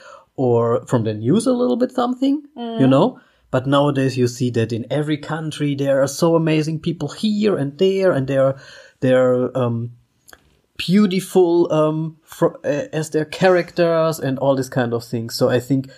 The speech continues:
Speaker 1: social media is actually a very nice thing.
Speaker 2: Mm-hmm.
Speaker 1: You know?
Speaker 2: I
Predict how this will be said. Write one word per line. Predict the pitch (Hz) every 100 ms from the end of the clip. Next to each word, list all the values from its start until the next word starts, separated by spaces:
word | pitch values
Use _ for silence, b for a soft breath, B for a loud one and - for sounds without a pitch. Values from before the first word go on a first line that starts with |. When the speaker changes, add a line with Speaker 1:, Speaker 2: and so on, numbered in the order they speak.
| B B
Speaker 1:
social | - 131 131
media | 127 139 131
is | 123 120
actually | 131 - 123 120
a | 120 113 113 - _ 143
very | 139 208 262 254 185
nice | 175 190 185 180 -
thing. | - 202 113 - _ _ _ _ _ _ -
Speaker 2:
Mm-hmm. | 254 254 262 233 269 370 _
Speaker 1:
You | 131
know? | 139 175 214 B B B B
Speaker 2:
I | -